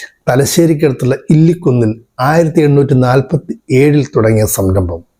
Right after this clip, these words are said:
സൗജന്യ പത്രമായിരുന്ന രാജ്യസമാചാരത്തിന്റെ ആത്യന്തിക ലക്ഷ്യം മതപ്രചാരണമായിരുന്നു. എങ്കിലും ചരിത്രം, ഭൂമിശാസ്ത്രം തുടങ്ങിയ വിഷയങ്ങളും ഇതിൽ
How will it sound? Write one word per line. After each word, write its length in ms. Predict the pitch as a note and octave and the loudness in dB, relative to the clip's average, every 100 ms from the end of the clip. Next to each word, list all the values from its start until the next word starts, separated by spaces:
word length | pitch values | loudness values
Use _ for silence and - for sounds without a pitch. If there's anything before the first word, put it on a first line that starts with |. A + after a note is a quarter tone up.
| _ _ _ - - - | _ _ _ -20 -20 -16
സൗജന്യ 600 | - C3 C#3 C#3+ D#3 D#3 | -6 0 2 2 2 0
പത്രമായിരുന്ന 680 | B2 - A#2+ A2+ A2 A2 A2 | -2 -2 0 0 0 2 0
രാജ്യസമാചാരത്തിന്റെ 1300 | A2 A#2 B2+ C3 B2+ A#2+ A2+ A2 G#2+ G2+ G2+ G2 - _ | 2 2 0 0 -2 0 2 0 0 -2 -4 -4 -6 _
ആത്യന്തിക 580 | A2+ C#3 - F3+ E3+ E3+ | -6 -6 -2 0 2 2
ലക്ഷ്യം 580 | D#3 A#2+ A2 - C3 G2 - - B2+ | 2 0 -2 -4 -6 -6 -10 -10 -2
മതപ്രചാരണമായിരുന്നു. 1080 | B2 D#3+ E3 D#3 D3+ D3 B2+ G2 E2+ D#2+ D#2+ _ _ _ _ _ - - _ - | 0 0 -2 0 0 0 -2 -4 -4 -6 -12 _ _ _ _ _ -20 -20 _ -2
എങ്കിലും 420 | C#3 C3+ C3 A2 - _ - | 0 2 0 -4 -12 _ -6
ചരിത്രം, 600 | B2+ B2 B2 D#3+ A#2+ A2+ - C#3 | -2 0 -2 -2 -4 -6 -6 0
ഭൂമിശാസ്ത്രം 840 | C#3+ D3 A2 C3 A2+ - A2+ G2+ - - _ D3+ | 2 2 0 -2 -4 -2 -4 -4 -10 -20 _ 0
തുടങ്ങിയ 260 | E3 E3+ | 2 2
വിഷയങ്ങളും 580 | C3+ C3+ - D3+ D#3 D#3 - | 2 0 0 0 0 -2 -2
ഇതിൽ 260 | A2 G#2 | -2 -2